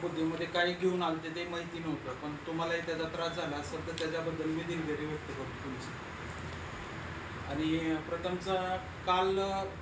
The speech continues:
कुठल्याच गोष्टीचा ॲड-, अजेंडा त्यांच्याकडे नव्हता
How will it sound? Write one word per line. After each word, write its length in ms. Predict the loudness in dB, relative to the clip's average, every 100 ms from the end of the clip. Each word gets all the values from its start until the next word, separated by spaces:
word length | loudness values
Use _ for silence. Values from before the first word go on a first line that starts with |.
| -6
कुठल्याच 340 | -4 0 2 2
गोष्टीचा 520 | 2 -2 0 0 6
ॲड-, 440 | 6 4 -4 -4
अजेंडा 360 | -4 0 2 2
त्यांच्याकडे 500 | 2 0 -2 -2 -2
नव्हता 340 | 0 0 -2